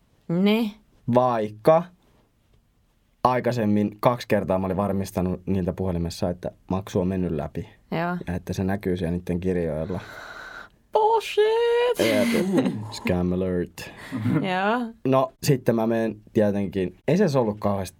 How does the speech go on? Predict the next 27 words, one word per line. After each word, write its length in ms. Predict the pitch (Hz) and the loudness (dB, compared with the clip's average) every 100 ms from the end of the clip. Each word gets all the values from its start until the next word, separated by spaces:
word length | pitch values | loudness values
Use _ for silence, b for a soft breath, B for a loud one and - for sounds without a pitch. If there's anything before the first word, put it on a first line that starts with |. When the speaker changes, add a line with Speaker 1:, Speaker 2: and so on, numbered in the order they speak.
| - | -2
Speaker 2:
niinku, 440 | 92 92 90 - - _ | 0 0 -2 -4 -8 _
no 120 | 110 | -2
on 200 | 101 113 | 0 0
se 80 | 110 | 0
nyt 140 | 135 - | 0 2
paljon 280 | 151 117 120 | 2 2 2
rahaa. 440 | 135 110 92 95 - | 2 2 -2 -4 -4
Siis 280 | 110 107 | -2 0
Speaker 1:
Niin. 220 | 202 - 90 | 0 0 -2
Speaker 2:
oliks 260 | 120 107 - | -2 -2 -2
se 80 | |
nyt 280 | 139 139 - _ - | -2 -2 -10 _ -4
satakolkyt 1120 | 139 131 127 127 - - _ - 113 107 139 | -2 0 0 -2 -8 -20 _ 0 2 0 0
euroa? 360 | 156 147 143 131 - - | 2 2 2 -2 -6 0
Speaker 1:
Niin. 100 | 202 | 2
Speaker 2:
Onhan 200 | 131 139 | 4 2
se 100 | 151 | 2
paljon 360 | 143 127 113 | 2 2 2
rahaa, 160 | 107 101 | 2 0
mut 160 | 98 120 | 0 2
ei 140 | 117 | 2
se 100 | 110 | 0
nyt 240 | 104 - - _ _ - | -2 -4 -20 _ _ -4
Speaker 1:
Ei 100 | 170 | 0
se 100 | 220 | 0
nyt 100 | 208 | -2
paljon. 320 | 156 143 143 | -4 -4 -6